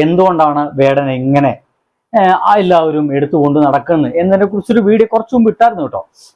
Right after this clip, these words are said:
ഈ സംസാരിക്കുന്ന മൈത്രേയനാണ്. ഒരു തരത്തിൽ പറഞ്ഞാല് ഈ ഒരു കാലഘട്ടത്തിൽ പലപ്പോഴും ജനിക്കേണ്ട ഒരു മനുഷ്യനല്ല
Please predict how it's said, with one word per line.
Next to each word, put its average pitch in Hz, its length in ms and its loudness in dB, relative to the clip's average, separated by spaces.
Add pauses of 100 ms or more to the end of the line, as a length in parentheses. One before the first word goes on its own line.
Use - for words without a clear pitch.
ഈ 302 80 4
സംസാരിക്കുന്ന 226 680 0
മൈത്രേയനാണ്. 147 800 -2 (460)
ഒരു 262 120 4
തരത്തിൽ 233 320 0
പറഞ്ഞാല് 147 540 -2 (760)
ഈ 302 160 4
ഒരു 294 180 2
കാലഘട്ടത്തിൽ 220 1000 0
പലപ്പോഴും 165 500 -2
ജനിക്കേണ്ട 151 480 0
ഒരു 185 100 0
മനുഷ്യനല്ല 127 800 -2